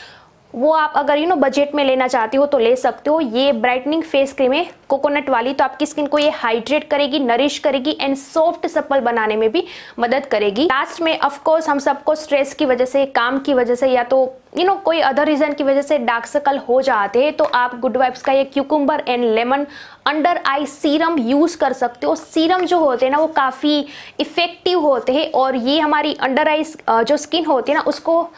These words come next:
लॉन्ग टाइम तक हाइड्रेट करते हैं and साथ ही साथ छोटी-छोटी जो लाइंस हमारे यहाँ पर under eye area पर होती है ना उसको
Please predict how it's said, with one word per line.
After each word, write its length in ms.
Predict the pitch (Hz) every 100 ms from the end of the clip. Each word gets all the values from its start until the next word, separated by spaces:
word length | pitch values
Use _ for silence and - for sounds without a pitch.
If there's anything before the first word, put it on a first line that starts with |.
| - - 220
लॉन्ग 320 | 240 294 339 320
टाइम 180 | 294
तक 180 | 294 311 311 -
हाइड्रेट 560 | - 247 254 269 311 320
करते 260 | 254 247 262
हैं 240 | 285 -
and 420 | 233 233 226 226 233 - - -
साथ 220 | - 285 294
ही 60 |
साथ 220 | 339 339 330 -
छोटी-छोटी 440 | 330 330 349 339
जो 140 | 359
लाइंस 340 | 320 254 285 311
हमारे 280 | 277 269 277
यहाँ 200 | 262 254
पर 140 | 262
under 320 | - 254 269
eye 140 | 269 254
area 300 | 254 247 240
पर 100 | 247
होती 300 | 226 214 226
है 60 |
ना 160 | 269 311 - - -
उसको 580 | 277 269 311 302 311